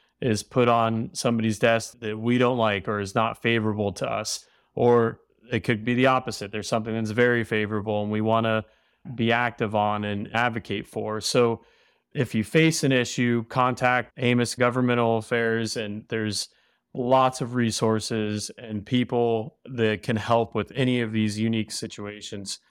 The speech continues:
And members should really stay informed and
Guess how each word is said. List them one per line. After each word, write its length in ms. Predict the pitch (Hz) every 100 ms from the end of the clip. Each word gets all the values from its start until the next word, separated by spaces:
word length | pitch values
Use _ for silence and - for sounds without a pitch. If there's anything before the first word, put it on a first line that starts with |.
| _ _ _ _ -
And 320 | 131 113 107 - _ -
members 640 | 147 135 147 147 135 120
should 280 | - 123 107
really 340 | 127 135 127
stay 300 | 120 - 120
informed 580 | 113 107 120 113 113 110
and 400 | - 117 110 110